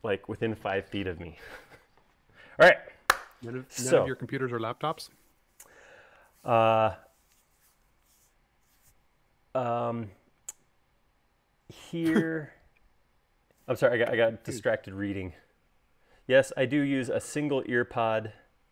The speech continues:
Speaker 1: just one during, during this. I don't know, there's nothing else really going on around here. I just feel, like, uh, less weird about how my voice doesn't sound echoey if I, you know, that kind of thing. So, a while back,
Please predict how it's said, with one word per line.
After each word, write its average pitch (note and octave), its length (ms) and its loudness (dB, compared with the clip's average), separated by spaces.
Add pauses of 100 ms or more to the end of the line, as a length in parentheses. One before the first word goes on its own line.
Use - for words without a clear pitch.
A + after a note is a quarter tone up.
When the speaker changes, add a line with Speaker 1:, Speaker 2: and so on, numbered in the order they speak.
(640)
Speaker 1:
just - 200 -10
one A2+ 340 -2 (180)
during, G#2+ 460 -4 (400)
during A2 260 -2
this. G#2 260 -6
I C3+ 80 4
don't D3+ 100 4
know, C3 60 0
there's A#2+ 100 -8
nothing A3 240 -2
else F#3+ 180 -4
really C#3 220 -4
going A2+ 260 0
on G#2+ 180 -4
around C#3 260 -8
here. D3 340 -10 (400)
I G#2+ 60 -8
just A2 220 -10
feel, G#2+ 320 0
like, G2 360 -4
uh, F#2 220 -4 (640)
less A#2 280 -6
weird A2 220 -2
about F2+ 240 -6
how G#2 120 -6
my G2+ 140 -4
voice F#2 280 -4
doesn't G2 260 -8
sound F#2+ 340 -10 (200)
echoey G2 440 -8
if - 180 -12
I, F#2 180 -8 (100)
you A#2 60 -10
know, F2+ 120 -8 (180)
that G#2+ 140 -8
kind - 60 -18
of - 60 -20
thing. - 120 -20 (1000)
So, F#3 360 8 (1400)
a C3 40 -4
while F#3 320 8
back, A#2 460 4